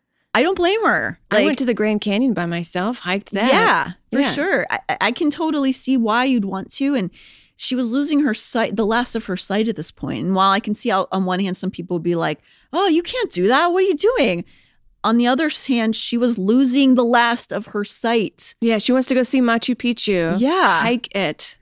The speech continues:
Speaker 1: I, I feel that energy, you know? I'm like, "Yeah, I would probably wanna also do that." So what we do know is that after her wedding, she departed from her friend to do this journey for herself. Her friend was, you know,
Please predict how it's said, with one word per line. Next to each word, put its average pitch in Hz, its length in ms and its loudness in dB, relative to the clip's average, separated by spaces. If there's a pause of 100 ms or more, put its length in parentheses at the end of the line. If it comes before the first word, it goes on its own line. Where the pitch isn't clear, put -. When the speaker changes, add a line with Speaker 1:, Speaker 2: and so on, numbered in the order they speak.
(120)
Speaker 1:
I, 254 300 2 (140)
I 220 340 0
feel 277 460 0
that 214 180 2
energy, 160 320 -2
you 151 120 -4
know? 175 240 0
I'm 208 120 0
like, 196 260 0
"Yeah, 294 220 2
I 180 120 2
would 247 140 0
probably 233 280 2
wanna 226 180 2
also 190 260 -2
do 160 140 -2
that." 135 260 -6 (480)
So 233 400 2
what 220 240 4
we 254 120 4
do 254 260 4
know 180 300 2
is 175 300 -2
that 175 360 0 (240)
after 196 220 -4
her 202 120 -2
wedding, 180 360 0
she - 180 -6
departed 175 760 -4
from 175 200 -4
her 175 120 -10
friend 160 680 -2
to - 120 -6
do 175 300 0
this 185 220 -2
journey 196 340 0
for 156 160 -6
herself. - 580 -4 (400)
Her 269 80 0
friend 294 320 2
was, 294 300 -2 (200)
you 269 180 2
know, 262 460 2